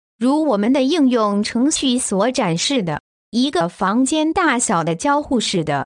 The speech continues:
V R体验。从头部到大腿范围的手部跟踪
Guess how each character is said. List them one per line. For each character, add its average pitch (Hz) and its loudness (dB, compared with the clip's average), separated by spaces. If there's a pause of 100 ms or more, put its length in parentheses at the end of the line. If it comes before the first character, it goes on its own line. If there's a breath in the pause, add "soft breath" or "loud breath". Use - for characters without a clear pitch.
V 254 0
R 226 0 (120)
体 196 -2
验。 202 0 (480)
从 277 0
头 233 0
部 294 0
到 220 2
大 202 0
腿 147 -2
范 247 -2
围 214 0
的 269 0
手 151 -2
部 349 0
跟 311 -2
踪 330 -2